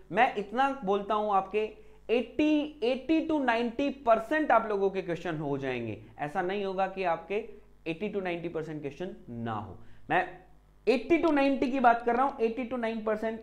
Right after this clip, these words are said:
एटी नाइन परसेंट आपके हो जाएंगे, टेन परसेंट आप टेन परसेंट बेटा इसी के लिए, क्योंकि मैं, मैंने आपको अभी coupling पढ़ा है, एक बार मशीन design का कंप्लीट syllabus होने दो, क्योंकि कई सारे क्वेश्चन जो होते हैं that means mix वगैरह कर देते हैं, right? तो question that means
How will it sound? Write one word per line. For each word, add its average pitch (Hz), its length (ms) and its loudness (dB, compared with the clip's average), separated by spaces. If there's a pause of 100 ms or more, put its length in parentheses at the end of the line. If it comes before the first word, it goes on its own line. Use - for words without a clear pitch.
एटी 185 140 -4
नाइन 202 340 -4
परसेंट 202 260 -6
आपके 190 220 -6
हो 185 60 -6
जाएंगे, 196 220 -8
टेन 196 280 -4
परसेंट 214 340 -4 (260)
आप 165 180 0
टेन 220 180 2
परसेंट 240 300 2
बेटा 233 180 2 (120)
इसी 240 220 -4
के 226 80 -6
लिए, 240 200 -2
क्योंकि 214 420 -8
मैं, 196 500 0 (200)
मैंने 190 180 0
आपको 214 240 -2
अभी 220 140 -2
coupling 208 380 -4
पढ़ा 214 120 0
है, 226 140 -2
एक 196 60 -4
बार 208 120 -2
मशीन 180 480 -4
design 220 300 0
का 220 100 -2
कंप्लीट 214 440 -4
syllabus 208 340 0
होने 202 220 -4
दो, 202 100 -2
क्योंकि 208 480 -6
कई 233 280 2
सारे 254 240 4
क्वेश्चन 240 340 -2
जो 233 160 0
होते 226 160 -2
हैं 233 80 -6
that 214 140 0
means 240 140 -4
mix 233 240 -4
वगैरह 202 280 4
कर 170 180 0
देते 117 260 -4
हैं, 104 120 -12 (640)
right? - 280 2 (200)
तो 233 80 0
question 226 360 0
that 220 180 4
means 311 200 -4